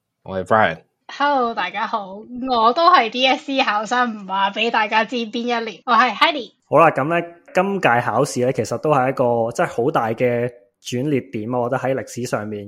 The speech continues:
Speaker 3: 噉第一就係通識科係最後一屆啦。噉而呢一個中文嘅口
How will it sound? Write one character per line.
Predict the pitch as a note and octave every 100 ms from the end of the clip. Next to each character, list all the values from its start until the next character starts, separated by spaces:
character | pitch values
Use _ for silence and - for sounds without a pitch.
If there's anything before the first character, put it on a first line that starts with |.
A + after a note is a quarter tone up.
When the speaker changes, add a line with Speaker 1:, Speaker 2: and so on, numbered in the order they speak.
| G#2
Speaker 3:
噉 | C#3
第 | D#3
一 | C3+ C#3
就 | B2
係 | G#2+
通 | D#3+ D3
識 | E3
科 | - D3
係 | C#3 G#2+
最 | B2+
後 | A#2 A2
一 | B2+
屆 | A#2+ A#2
啦。 | B2+ C3 C3 -
噉 | D3+
而 |
呢 | G#3 C3+ A2
一 | D#3+ F3
個 | C#3 B2+ B2
中 | - F3+ F3+ F3+
文 | D#3+ F#2+ B2+ D3+
嘅 | C3 A#2 A#2 A#2 - _ -
口 | A2+